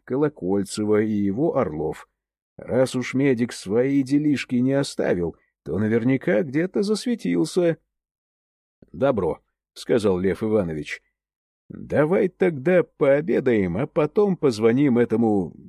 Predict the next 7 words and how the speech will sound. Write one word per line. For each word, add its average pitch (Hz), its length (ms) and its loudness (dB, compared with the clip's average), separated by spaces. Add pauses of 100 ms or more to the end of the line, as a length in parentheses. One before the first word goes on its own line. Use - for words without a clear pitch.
(140)
Как 123 200 -2
его, 87 140 -4
кстати, 92 340 -6
зовут?» 98 380 -2 (720)
Станислав 107 640 0
наморщил 107 520 0
лоб. 95 280 -2